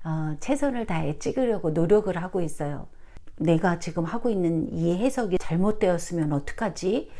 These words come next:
그러기 때문에 찾아보고 또 찾아보고 두들겨보고 견해적으로 가장 설득력 있는, 그리고 안전한, 아주 건강한 그런 내용들을 좀 뽑아서 설명을 하려고 노력하고 있어요.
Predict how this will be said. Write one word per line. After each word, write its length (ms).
그러기 320
때문에 420
찾아보고 680
또 220
찾아보고 640
두들겨보고 1120
견해적으로 840
가장 540
설득력 600
있는, 380
그리고 400
안전한, 680
아주 220
건강한 600
그런 320
내용들을 540
좀 180
뽑아서 460
설명을 500
하려고 720
노력하고 720
있어요. 360